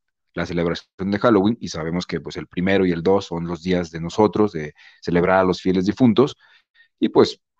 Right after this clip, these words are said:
se hizo, se sintió bastante largo desde el viernes, con celebraciones, fiestas, este, todo este tipo de rollos,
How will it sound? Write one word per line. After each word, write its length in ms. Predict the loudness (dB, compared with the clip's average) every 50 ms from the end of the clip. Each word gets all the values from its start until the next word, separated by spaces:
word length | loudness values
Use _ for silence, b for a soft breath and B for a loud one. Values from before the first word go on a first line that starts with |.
| _ _ _ _ _ _ _ _ _ -18 -10
se 160 | -2 2 2
hizo, 240 | 4 4 4 4 2
se 140 | 2 0 -4
sintió 480 | -4 -2 -2 -2 -2 2 4 6 6
bastante 400 | 6 6 4 2 0 0 0 0
largo 280 | 2 2 2 2 2 2
desde 200 | 2 0 -2 -4
el 60 | -4
viernes, 460 | 0 2 4 4 4 2 2 0 0 -2
con 140 | -4 -8 -8
celebraciones, 1040 | -8 -8 -6 -6 -4 -6 -6 -8 -6 -2 0 2 2 2 2 0 -2 -4 -6 -8 -10
fiestas, 760 | -6 -4 -2 -2 -4 -6 -6 _ 0 2 2 2 0 -4 -6
este, 440 | -8 -10 -10 -14 _ _ -12 -12 -10
todo 160 | -8 -10 -10
este 140 | -10 -10 -10
tipo 220 | -12 -12 -10 -8 -10
de 60 | -10
rollos, 440 | -6 -4 -2 2 2 2 0 0 b